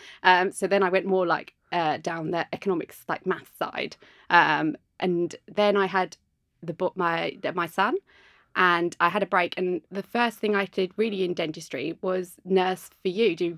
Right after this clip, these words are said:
do dental nursing for you in the prisons. And after a day of that, I realised that's where I wanted to be. That is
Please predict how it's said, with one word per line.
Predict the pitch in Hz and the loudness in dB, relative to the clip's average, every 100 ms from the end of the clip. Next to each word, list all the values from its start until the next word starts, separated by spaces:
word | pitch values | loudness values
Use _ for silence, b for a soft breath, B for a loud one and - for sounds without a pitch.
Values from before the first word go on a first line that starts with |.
| - | -10
do | - 190 | -4 0
dental | 233 254 180 | 0 -2 -4
nursing | 170 - 160 | -8 -8 -12
for | - | -6
you | 151 160 - | -4 -4 -4
in | 180 170 175 | -6 -4 -4
the | 170 | -4
prisons. | 165 247 233 - 208 190 B B B B - | -4 -2 -2 -4 -10 -14 B B B B 0
And | 180 170 170 - | 4 4 2 2
after | 208 208 202 | 2 2 0
a | 185 | 0
day | 208 180 | 0 0
of | 180 | 2
that, | 190 - | 2 2
I | 170 | 0
realised | 180 170 165 156 | 0 2 2 2
that's | - - - - _ | 0 0 -4 -20 _
where | 185 165 | -2 0
I | 170 | 0
wanted | 175 170 160 | 0 -2 -4
to | - | 0
be. | 180 160 | 0 0
That | 160 - | -2 -6
is | 170 165 - | -6 -6 -8